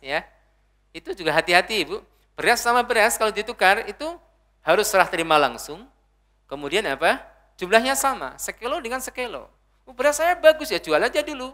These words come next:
Jangan ditukar satu kilo dengan satu kilo." Itu kena, apa namanya, nanti kalau minta lebih kena riba fadl. Karena nilainya berbeda. Nah, tapi nanti kalau ada pertukaran antara, eh, uang, mata uang dengan makanan,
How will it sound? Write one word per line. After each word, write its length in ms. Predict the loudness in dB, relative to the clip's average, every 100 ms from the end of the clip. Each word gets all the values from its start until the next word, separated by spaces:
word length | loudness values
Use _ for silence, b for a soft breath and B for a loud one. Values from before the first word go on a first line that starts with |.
| _ _
Jangan 160 | -6 -6
ditukar 320 | -6 -4 -2
satu 240 | 0 -4 -4
kilo 160 | -4
dengan 160 | -4 -4
satu 160 | -4
kilo." 320 | -6 -4 -4 -6 b b
Itu 160 | -18 -10
kena, 320 | -6 -2 -2 -2 -14 _ _ _ _
apa 180 | -8 -4 -2
namanya, 320 | -4 -4 -4
nanti 240 | -4 -2
kalau 320 | 0 0 -2 -6
minta 240 | -8 -2 0
lebih 320 | 0 -2 -6 -4
kena 160 | -4
riba 240 | -2 -2 0
fadl. 400 | 0 -2 -4 -16 _ _ _ _ _ _ _ -12
Karena 240 | -8 -6
nilainya 240 | -4 -4
berbeda. 480 | -6 -10 -12 -16 -18 -20 _ _ _ _ _ _ _
Nah, 240 | -20 -20 -20 _ _ -12
tapi 160 | -8
nanti 240 | -6 -6 -2
kalau 160 | -2
ada 160 | -2 -4
pertukaran 480 | -6 -12 -4 -4 -2 -6
antara, 560 | -6 -6 -6 -8 -14 _ _ _ _ _ _ -12
eh, 320 | -8 -6 -6 -6
uang, 720 | 2 2 2 -6 -16 -20 -20 _ _ _ _ _
mata 320 | -20 -14 -12 -10
uang 400 | -6 -6 -6 -12
dengan 240 | -14 -10
makanan, 640 | -8 -6 -6 -6 -10 -10